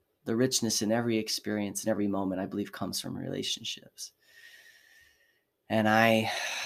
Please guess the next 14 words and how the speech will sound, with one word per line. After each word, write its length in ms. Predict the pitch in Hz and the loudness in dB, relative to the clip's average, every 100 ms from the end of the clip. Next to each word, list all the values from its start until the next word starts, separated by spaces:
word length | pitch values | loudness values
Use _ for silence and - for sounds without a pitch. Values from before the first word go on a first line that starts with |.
| - - | -8 -6
I 100 | 107 | -2
just 260 | 123 123 - | 0 0 6
geek 200 | 139 127 | 6 8
out 260 | 123 139 131 | 10 12 10
on 140 | 110 | 8
relationships. 1040 | 104 101 104 - 104 - - - - - - _ _ _ _ _ _ _ - - | 4 0 -2 -2 -2 -2 -4 -4 -4 -6 -8 _ _ _ _ _ _ _ -14 -10
Um, 480 | 95 90 90 - 110 _ _ - | -8 -8 -10 -16 -20 _ _ -2
I 80 | |
love 300 | 113 120 131 | 4 8 8
'em 140 | 139 139 | 10 8
and 100 | 123 | 8
I 80 | 110 | 4
hate 240 | 113 110 | 2 0
'em. 280 | 95 92 | -2 -8